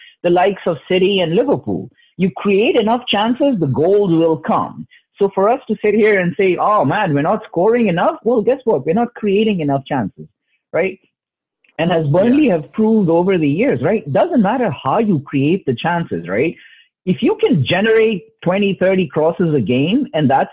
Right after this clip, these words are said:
Speaker 1: your primary and sole method of getting goals, the goals will come. So right now, we're not doing enough of anything.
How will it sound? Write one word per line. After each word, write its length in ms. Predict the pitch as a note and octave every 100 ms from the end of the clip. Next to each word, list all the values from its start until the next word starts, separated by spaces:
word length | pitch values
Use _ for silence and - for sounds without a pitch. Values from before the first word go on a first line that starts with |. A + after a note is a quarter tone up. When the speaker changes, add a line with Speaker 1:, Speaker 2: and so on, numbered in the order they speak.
| -
Speaker 1:
your 380 | D#3+ D#3+ C#3+ - _
primary 540 | D#3 F3+ F#3 F#3 F3
and 160 | C3+ A#2+ -
sole 300 | E3+ F#3 F3
method 340 | D3 D#3+ F3
of 140 | D3 A2
getting 340 | D3+ E3+ D#3
goals, 380 | A#2 A#2+ G3+ F#4 - _ _ _ A#2+
the 80 | G3
goals 500 | A#3+ F3 B3 B3 E3+
will 280 | F#3+ B3 A#3+
come. 420 | - E4 A#3 D3 -
So 220 | - G#3+ -
right 200 | - -
now, 100 | F4+
we're 120 | G#3+
not 260 | B3 F4+ A3+
doing 240 | A3+ A#3+
enough 240 | F#3+ G#3+ C4
of 120 | B3 B3
anything. 440 | D#4 D#4 - D#3